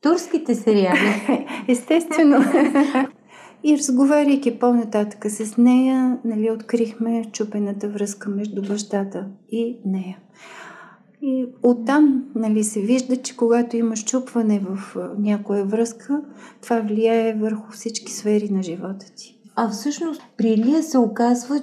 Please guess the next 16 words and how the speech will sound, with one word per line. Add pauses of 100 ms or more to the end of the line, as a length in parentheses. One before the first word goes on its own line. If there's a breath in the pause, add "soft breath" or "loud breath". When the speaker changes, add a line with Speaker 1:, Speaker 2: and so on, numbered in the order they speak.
Speaker 1:
че
той,
а,
мисли,
че
и
Господ
вече
изчезва
от
картината. (600 loud breath)
А,
нали, (140)
депресията
има
тая